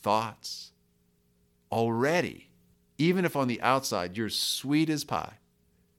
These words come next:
you're already determining what you're gonna get out of any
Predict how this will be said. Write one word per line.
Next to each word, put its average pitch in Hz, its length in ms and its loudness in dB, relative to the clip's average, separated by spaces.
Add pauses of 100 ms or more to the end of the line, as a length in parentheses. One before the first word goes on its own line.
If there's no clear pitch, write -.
(380)
you're 110 200 2
already 120 480 2
determining 92 680 -8 (200)
what 92 180 -6
you're 101 100 -6
gonna 92 180 -6
get 90 160 -6
out 82 180 -6
of 73 200 -16
any 95 340 -8